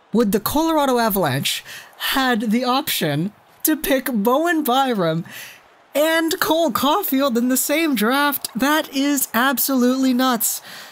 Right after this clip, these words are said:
Absolutely bananas that this was an option that presented itself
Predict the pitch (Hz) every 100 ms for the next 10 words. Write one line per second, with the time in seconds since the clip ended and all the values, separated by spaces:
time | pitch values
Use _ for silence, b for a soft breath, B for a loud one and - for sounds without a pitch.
0 | B - 254 285 233 262 254 262 247 214
1 | 233 226 208 185 190 180 190 226 - 196
2 | 214 202 214 196 208 202 202 180 180 180
3 | - 185 170 196 185 165 156 165 165